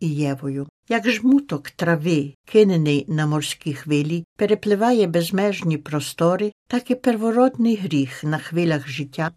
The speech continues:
переходить з одного покоління на друге і уділяє кожній людині сумний спадок наших прародичів. Це клеймо первородного гріха можна б назвати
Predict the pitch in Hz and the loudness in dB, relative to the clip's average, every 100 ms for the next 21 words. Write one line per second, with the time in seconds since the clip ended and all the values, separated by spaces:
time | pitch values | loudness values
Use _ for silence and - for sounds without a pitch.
0 | _ _ _ - 175 170 - 185 165 160 | _ _ _ 0 2 2 0 0 0 -2
1 | 170 151 170 160 135 143 151 147 147 156 | -2 0 0 0 -2 -4 0 0 2 2
2 | 147 135 131 143 156 165 196 _ - 208 | 0 0 -2 -2 -2 -4 -6 _ 0 4
3 | 214 196 214 202 185 165 - 226 262 262 | 4 4 2 2 4 2 2 0 2 4
4 | 254 247 233 151 156 156 156 - - - | 4 4 0 2 2 2 0 -4 -8 -4
5 | 147 170 208 - - 139 135 151 147 - | 0 0 0 -4 -4 -2 -2 -4 -10 -10
6 | 165 147 139 - 147 - 156 147 135 135 | -4 -4 -4 -6 -10 -8 -4 -2 -2 -4
7 | 139 135 139 147 - _ - 247 247 254 | -4 -6 -10 -12 -16 _ -2 -2 0 2
8 | 240 226 247 254 180 165 170 196 220 190 | 2 4 2 2 -2 0 0 0 -2 -2
9 | 160 160 135 143 131 - 131 147 _ _ | -2 -2 -2 -4 -6 -6 -6 -8 _ _
10 | 220 247 247 233 208 170 185 175 - 185 | 0 0 0 -6 -6 -6 -4 -4 -4 -4
11 | 190 - 202 | -4 -4 -6